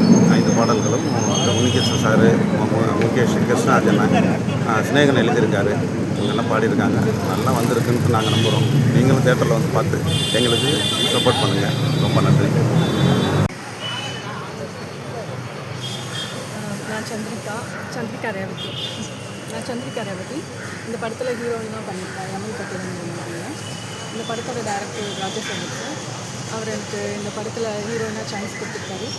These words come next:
Speaker 2: அதுக்கு நான் நன்றி சொல்லிக்கிறேன். ப்ரொடியூசருக்கு என்னோட நன்றி சொல்லிக்கிறேன். இந்த படம் ஒரு ஃபேமிலி ஓரியன்டடா நல்லா இருக்கு. சூப்பரான ஒரு சப்ஜெக்ட் இது. அஹ், எல்லாருமே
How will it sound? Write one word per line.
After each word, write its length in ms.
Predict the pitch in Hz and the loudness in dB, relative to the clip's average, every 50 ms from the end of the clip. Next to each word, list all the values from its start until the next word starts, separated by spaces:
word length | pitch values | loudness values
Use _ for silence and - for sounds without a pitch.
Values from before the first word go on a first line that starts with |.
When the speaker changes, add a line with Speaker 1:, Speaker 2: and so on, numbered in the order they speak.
| - - - - - - 240 247 | -10 -10 -10 -10 -8 -8 -8 -8
Speaker 2:
அதுக்கு 240 | - 196 190 - 196 | -8 -8 -8 -6 -6
நான் 240 | 196 196 190 185 185 175 - | -4 -4 -4 -6 -6 -8 -8
நன்றி 220 | 202 208 208 220 220 | -6 -6 -6 -6 -6
சொல்லிக்கிறேன். 520 | - - - - - - - - - - - | -6 -4 -4 -2 -2 0 0 0 0 0 -2
ப்ரொடியூசருக்கு 640 | - - 233 226 208 240 247 - 233 202 - 240 220 | -2 -4 -4 -4 -4 -4 -4 -6 -6 -6 -6 -6 -6
என்னோட 200 | 202 202 185 190 | -6 -6 -6 -6
நன்றி 240 | 185 185 185 180 196 | -6 -6 -6 -6 -6
சொல்லிக்கிறேன். 520 | - - 180 175 175 175 180 185 - - - - - - - - - - - - - - - - | -8 -8 -8 -8 -8 -8 -6 -6 -6 -6 -6 -6 -8 -8 -8 -4 0 2 2 2 2 2 0 -2
இந்த 160 | - 226 226 | -4 -4 -4
படம் 180 | 240 226 233 240 | -4 -4 -4 -2
ஒரு 160 | 240 226 214 202 202 202 196 196 202 202 - - - | -2 -2 -2 -2 -4 -4 -4 -4 -4 -6 -6 -8 -8
ஃபேமிலி 440 | - - 254 240 240 254 262 254 254 240 226 214 - - - - | -6 -4 -4 -2 -2 -2 -2 -4 -4 -4 -6 -6 -6 -6 -8 -6
ஓரியன்டடா 480 | - 220 214 233 214 196 214 202 202 226 | -6 -4 -4 -4 -4 -4 -4 -4 -4 -4
நல்லா 240 | 220 202 190 202 214 | -4 -4 -4 -2 -2
இருக்கு. 200 | 208 - - - - - - | -2 -2 -4 -6 -6 -8 -8
சூப்பரான 540 | - - - - - 233 202 233 240 262 262 | -8 -8 -6 -6 -4 -4 -2 -2 -2 -2 -2
ஒரு 140 | 233 202 196 190 190 185 180 170 165 160 156 | -2 -2 -2 -2 -2 -2 -2 -2 -2 -2 -2
சப்ஜெக்ட் 420 | - 233 214 - - 208 - - | -2 -2 -2 -2 -4 -4 -4 -4
இது. 180 | 190 165 196 247 - - - - - - - - - - - - - - - | -4 -4 -4 -4 -4 -4 -6 -6 -6 -8 -8 -8 -8 -8 -8 -10 -8 -8 -6
அஹ், 420 | - 190 - - - 175 - - - - - - - 156 196 | -4 -4 -4 -4 -4 -4 -6 -6 -6 -6 -6 -6 -6 -6 -2
எல்லாருமே 360 | 226 247 254 269 277 302 | 0 2 2 2 2 0